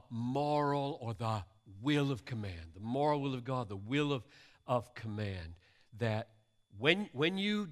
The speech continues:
discern it, it comes in three stages. Let me just lay these out real quickly for you so you can, you can see how your obedience to verse two might look.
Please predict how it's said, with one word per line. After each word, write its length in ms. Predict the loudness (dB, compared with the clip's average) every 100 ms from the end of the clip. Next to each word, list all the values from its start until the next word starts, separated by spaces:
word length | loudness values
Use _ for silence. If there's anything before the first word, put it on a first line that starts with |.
| -2
discern 680 | 2 2 6 12 12 12 6
it, 360 | 2 0 -4 -20 _ _ _ -6
it 180 | -4 6
comes 300 | 8 8 6
in 120 | 2
three 260 | 2 2
stages. 440 | 2 2 0 0 -4
Let 80 | -2
me 60 |
just 220 | -2 -4 -6
lay 220 | -2 0 0
these 220 | -2 0
out 160 | 0
real 120 | 0 -6
quickly 440 | -6 -10 -8 -12 -12 -20 -20
for 320 | -18 -8 -6
you 140 | -4 -6
so 160 | -6
you 140 | -6 -4
can, 200 | -4 -6 -8 -20 _ _ _ _ -20 _
you 100 | -12
can 140 | -6 -6
see 180 | 0
how 360 | 0 2 2 0 -8 _ _ -10
your 320 | -4 -4 -4
obedience 720 | -6 -6 -4 -2 -2 -2 -4
to 100 | -8
verse 260 | -8 -8 -8
two 340 | -6 -4 -4 -8 -8
might 320 | 0 0 0 -6
look. 460 | -6 -6 -8 -20